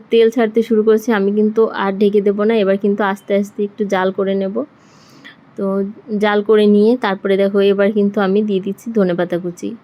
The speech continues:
গ্যাসটাকে কিন্তু ধনেপাতা কুচি দেওয়ার পরে তারপরে কিন্তু আমি অফ করে দেব। তো অফ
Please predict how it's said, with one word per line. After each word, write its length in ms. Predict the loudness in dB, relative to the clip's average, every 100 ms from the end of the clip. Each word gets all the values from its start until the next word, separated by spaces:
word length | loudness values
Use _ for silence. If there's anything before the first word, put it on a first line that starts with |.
| _ _ _ _ -6
গ্যাসটাকে 440 | -2 0 2 2
কিন্তু 240 | 4 2 2
ধনেপাতা 500 | 2 2 2 -2 -2
কুচি 280 | -2 -6 -6
দেওয়ার 340 | -2 0 2
পরে 240 | 0 0 0
তারপরে 340 | 0 -4 -4 -6
কিন্তু 280 | -4 -4 -4
আমি 180 | -2 -4 -8 _ _ _
অফ 140 | -6 -4
করে 180 | -4 -2
দেব। 220 | -2 -4 -4 -8 _ _ -20 -20 _ _ _ -20 -20 _
তো 100 | -2 0 2
অফ 160 | 0